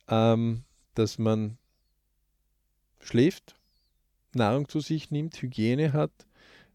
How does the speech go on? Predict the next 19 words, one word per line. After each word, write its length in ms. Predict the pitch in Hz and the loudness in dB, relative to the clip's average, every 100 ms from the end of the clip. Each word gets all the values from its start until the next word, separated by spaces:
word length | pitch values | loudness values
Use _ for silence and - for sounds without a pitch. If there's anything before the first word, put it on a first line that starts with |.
| - | -4
ähm, 640 | 120 113 113 113 113 110 - _ - - - _ _ | 0 2 2 0 -4 -6 -14 _ -20 -20 -20 _ _
ein 100 | 131 | -6
paar 220 | - 120 | 2 4
Reservestunden 800 | 117 - 117 165 - 160 165 175 - - - - _ | 4 4 4 2 -2 -4 -4 -6 -8 -20 -20 -20 _
und 100 | 127 | -2
trotzdem 340 | 156 - 165 135 | 0 2 2 2
noch 160 | 113 _ | -2 _
zehn 300 | - 139 143 | 0 2 2
Stunden 440 | - 131 120 113 | -4 -4 -4 -4
in 100 | 104 | -6
Ich, 260 | 98 185 - | -6 -8 -8
zehn 240 | - 123 | -2 -2
Stunden 400 | 127 - 117 120 | -2 -4 -4 -2
in 240 | 110 107 107 | -4 -4 0
Work, 340 | 117 180 - | 2 2 -2
zehn 240 | - 123 120 | 0 0 -2
Stunden 600 | - 113 113 113 110 104 | -6 -4 -4 -6 -10 -8
in 240 | 123 107 98 | -6 -6 -4
Money 380 | 98 127 156 | -4 -2 -2